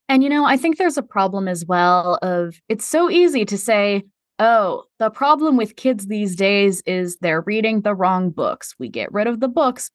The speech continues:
boom, done." And it's, it's essentially kind of a placebo almost, because people know that there are lots of things wrong with the world and people want to fix the things that are wrong with the world.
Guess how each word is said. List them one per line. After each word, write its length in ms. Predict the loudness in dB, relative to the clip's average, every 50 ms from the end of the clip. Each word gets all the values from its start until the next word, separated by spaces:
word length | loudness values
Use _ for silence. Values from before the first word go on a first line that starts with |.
| _
boom, 360 | -4 -2 0 0 0 -2 -4 -4
done." 440 | -2 0 0 2 0 0 -2 -6 -10 _ -20 _ _ _ _ _ -2
And 140 | 0 2 2
it's, 320 | 0 0 -4 -8 -6 -4
it's 300 | -4 -4 -4 -4 -12 -12 -10
essentially 840 | -10 -8 -6 -4 -4 -2 -2 -2 0 0 2 2 2 2 2 0 -2
kind 320 | -4 -8 -8 -6 -4 -2
of 220 | -2 -2 -2 -4 -6 -4 -2
a 500 | 0 0 2 2 2 2 2 2 0 -2 _
placebo 800 | -8 -10 -10 -10 -8 -8 -8 -6 -2 0 2 2 4 4 4 4 4
almost, 720 | 4 4 4 4 2 0 0 0 -2 -2 -4 -8 -12 -16 -20 -20 _ _ _ _
because 260 | -6 -2 0 0 0
people 300 | 0 0 -2 0 0 0
know 680 | 0 2 2 2 4 4 4 4 4 4 2 0 -2 -4
that 100 | -6 -4
there 180 | -2 0 0 0
are 60 | 0
lots 260 | 2 2 0 0 0
of 100 | -4 -12
things 280 | -12 -10 -10 -8 -6 -2
wrong 200 | 0 2 2 2
with 120 | 0 -2
the 80 | -4 -6
world 500 | -4 -4 -4 -2 0 0 0 0 -2 -4 _ _ _ _
and 140 | -4 -4 -2
people 320 | 0 0 0 0 0 -2 -2
want 520 | -2 0 2 4 4 4 2 0 -6 -14 -16 -18 -14 -12
to 80 | -10 -8
fix 240 | -6 -6 -6 -6
the 100 | -6 -6
things 300 | -6 -4 -4 -4 -4 -4
that 140 | -2 -2 -2
are 80 | 0 0
wrong 260 | 2 2 0 0 -2
with 100 | -4 -6
the 100 | -6 -6
world. 440 | -4 -2 0 0 0 0 -2 -4